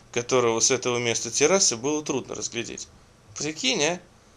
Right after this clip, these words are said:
И не старые, и не страшные вроде. Насколько в прицел разглядел. На бледей похоже. Правда,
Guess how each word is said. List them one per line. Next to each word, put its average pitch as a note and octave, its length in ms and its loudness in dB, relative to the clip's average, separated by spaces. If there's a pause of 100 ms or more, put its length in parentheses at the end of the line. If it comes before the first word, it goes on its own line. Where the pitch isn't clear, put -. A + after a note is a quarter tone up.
(180)
И A2+ 80 -2
не A#2+ 160 0
старые, F3 500 4
и - 20 0
не A#2+ 120 -2
страшные E3+ 640 4
вроде. D#3 440 2 (720)
Насколько - 340 0
в - 40 -10
прицел A2+ 380 2
разглядел. G#2 480 -6 (320)
На A3 120 0
бледей A3+ 340 0
похоже. - 440 -6 (1000)
Правда, A#3+ 460 4